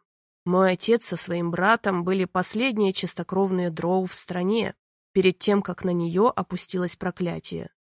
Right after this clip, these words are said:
И оба в итоге сбежали в Албанию.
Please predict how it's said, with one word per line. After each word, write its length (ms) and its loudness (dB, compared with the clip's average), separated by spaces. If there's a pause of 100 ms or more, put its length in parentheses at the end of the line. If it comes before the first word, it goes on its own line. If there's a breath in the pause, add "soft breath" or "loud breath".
(260)
И 140 -2
оба 400 4
в 120 2
итоге 600 2
сбежали 560 0
в 80 -4
Албанию. 640 -2